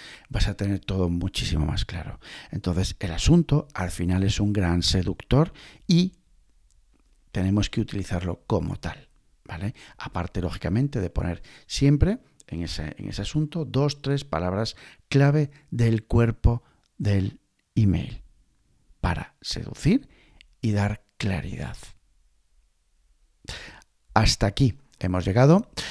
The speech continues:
así que recordarte, eh, la promo de inicio de curso, de curso, Dios mío, de, de, de, recordaos, la promo de inicio del año,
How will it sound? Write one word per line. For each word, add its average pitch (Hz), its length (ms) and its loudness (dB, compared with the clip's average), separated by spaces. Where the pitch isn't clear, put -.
así 117 280 2
que - 380 2
recordarte, 82 800 -2
eh, 85 720 -6
la 82 240 -4
promo 131 280 6
de 131 100 8
inicio 127 500 4
de 90 120 0
curso, - 580 -4
de - 80 -6
curso, - 300 -6
Dios 78 120 -4
mío, 82 300 -6
de, 87 240 -4
de, 92 480 -4
de, - 260 -6
recordaos, 87 720 -4
la 87 160 -4
promo 123 320 4
de 113 80 2
inicio 127 360 0
del 127 320 6
año, 117 460 4